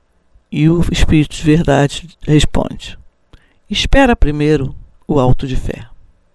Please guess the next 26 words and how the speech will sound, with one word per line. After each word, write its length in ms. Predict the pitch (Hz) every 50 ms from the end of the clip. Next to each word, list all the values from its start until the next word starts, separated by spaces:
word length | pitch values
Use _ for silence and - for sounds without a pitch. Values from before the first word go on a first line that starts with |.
| _ _ _ _ _ _ _ _ _ _ _ _ _ _ _ _ _ _ _ - - - _ _ _ _ _ _ - - - - - - - - - - - - - - _ _ - _ _ -
Aí, 200 | 415 440 453 415
meus 200 | 320 214 185 190
irmãos, 360 | 170 165 139 131 123 - 135
chegou 500 | - - 349 392 285 294 226 226 220 208 - -
o 160 | - - 214
grande 380 | 175 180 190 196 180 175 196
dia, 440 | 160 135 139 135 135 135 135 131 135 135 - - - - - - - - - - - -
o 80 | 190
grande 380 | 180 196 208 247 247 247 226 196
dia 420 | 160 - 175 180 190 185 196 190
do 160 | 165 175 180
auto 320 | 170 160 165 165 - - 165
de 100 | 151 -
fé, 360 | - - - 135 117 110 - - - - - - - - - - _ _ _ _ _ _ _ _ _ _ _ _ _ _ - -
no 120 | 151 151
dia 200 | 127 - 156 147 139
nove 340 | 143 165 196 214 208 190
de 100 | 170 175
outubro 560 | 190 185 180 - - 156 156 160 156 156 156 156
de 180 | 147 170 170
mil 400 | 156 151 156 156 165 180 196 - - -
oitocentos 640 | 180 180 - - - - - 139 131 135 143 - -
e 120 | 151 143
sessenta 500 | - - 165 151 - - 160 147 - -
e 60 | 202
um, 180 | 185 170 156